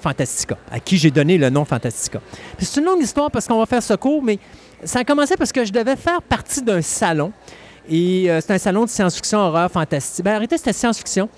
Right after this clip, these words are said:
Et, euh, j'avais préparé un événement à travers cet événement-là, qui devait être un événement de remise de prix pour les meilleurs films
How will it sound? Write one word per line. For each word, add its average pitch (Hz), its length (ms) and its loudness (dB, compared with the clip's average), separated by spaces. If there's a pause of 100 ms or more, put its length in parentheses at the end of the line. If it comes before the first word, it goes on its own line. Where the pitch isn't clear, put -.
(440)
Et, 254 340 2 (100)
euh, 156 760 2 (560)
j'avais 208 240 0
préparé 294 320 0
un 339 160 2
événement 220 380 2
à 196 80 -2
travers 170 400 -4
cet - 160 -10
événement-là, 131 600 0
qui - 140 -6
devait 165 240 2
être 220 100 0
un 175 100 0
événement 151 340 0
de 156 100 0
remise 165 540 0
de 139 80 2
prix 180 180 -6
pour 143 180 -2
les 139 120 -2
meilleurs 156 500 2
films 165 480 0